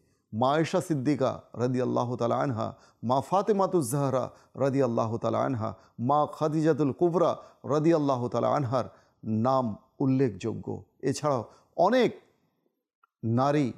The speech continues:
মহিয়সী ইসলামের ইতিহাসের পাতায় আমরা দেখেছি।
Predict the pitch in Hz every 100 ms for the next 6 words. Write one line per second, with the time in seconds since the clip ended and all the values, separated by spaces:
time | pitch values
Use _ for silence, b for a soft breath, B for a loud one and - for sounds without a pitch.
0 | _ - 139 160 220 214 - 127 104 _
1 | _ _ _ 120 - 131 123 117 - 143
2 | 160 131 120 131 104 113 113 135 123 110
3 | 131 - b b b - 101 123 120 -
4 | 98